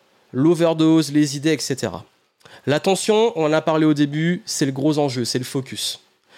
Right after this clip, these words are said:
Saisie, c'est comment j'arrive à retenir, à assimiler et à planifier. Et enfin,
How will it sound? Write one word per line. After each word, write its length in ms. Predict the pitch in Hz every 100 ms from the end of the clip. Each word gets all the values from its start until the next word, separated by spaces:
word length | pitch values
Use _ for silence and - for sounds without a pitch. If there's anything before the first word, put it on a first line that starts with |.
| - - -
Saisie, 560 | - 196 170 202 233
c'est 200 | - 165
comment 240 | 175 180 202
j'arrive 560 | 180 160 170 190 127 - _ _ _ _ _ 135
à 340 | 135 123 -
retenir, 800 | 131 131 175 175 175 160 151 - - _ _
à 140 | 120 123
assimiler 720 | - - 196 180 156 143 180 _ _ _
et 120 | 139
à 100 | 123
planifier. 640 | - 180 170 165 - 104 - _ _ _ _ _ _ - -
Et 140 | - 143
enfin, 480 | 151 - 170 202